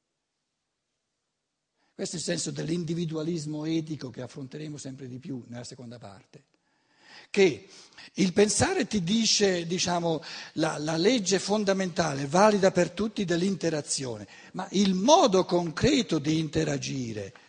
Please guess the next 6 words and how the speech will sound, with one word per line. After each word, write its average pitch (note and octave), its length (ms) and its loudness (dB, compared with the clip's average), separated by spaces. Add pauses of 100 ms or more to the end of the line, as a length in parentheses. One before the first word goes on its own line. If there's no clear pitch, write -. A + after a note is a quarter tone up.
(120)
è D3+ 140 -8
diverso G#3+ 1000 -8 (580)
e C#3+ 100 -14
individuale C3 1040 -8
in A2+ 160 -12
ognuno. A2+ 440 -14